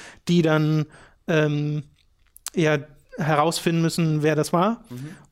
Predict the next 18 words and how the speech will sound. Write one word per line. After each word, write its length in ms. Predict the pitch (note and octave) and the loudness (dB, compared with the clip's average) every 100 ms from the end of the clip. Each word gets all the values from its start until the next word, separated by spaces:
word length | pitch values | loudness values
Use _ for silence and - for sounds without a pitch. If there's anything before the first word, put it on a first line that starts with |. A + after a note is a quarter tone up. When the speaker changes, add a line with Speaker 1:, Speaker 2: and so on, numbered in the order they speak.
| _ | _
Speaker 1:
Und 500 | G3+ F3 F3+ F3 E3+ | -2 0 2 0 -2
kommst 400 | E3+ F#3 F#3+ - G3 | -2 -2 -2 -6 -4
nach 320 | F3+ E3 E3+ | 0 0 0
Thimbleweed 560 | - F3 E3 D#3 D#3 - | -2 0 0 0 -4 -2
Park, 280 | F#3 G#3 | -2 -2
so 80 | - | -2
einer 140 | D#3+ D#3+ | -4 -2
kleinen 480 | - D#3+ D#3+ D#3+ | 0 0 0 -2
verschrobenen 720 | E3+ D#3 - - E3+ E3 D#3+ D#3 | -4 -8 -8 -4 -2 0 -2 -2
Stadt, 420 | - F3+ F#3 - - - - - _ _ _ _ | -2 -2 -2 -10 -20 -20 -20 -20 _ _ _ _
und 200 | G3 E3 | -2 0
redest 400 | E3+ F3 F3 - | 0 0 -2 -4
als 160 | E3+ D#3 | -6 -2
erstes 420 | D#3+ D#3 - - | -2 0 0 -2
unter 300 | G3+ E3+ E3+ | -2 -2 0
anderem 260 | E3 E3 E3 | 0 2 0
mit 140 | D#3+ | 0
einem 440 | - D3+ D3+ E3 | 0 0 0 -2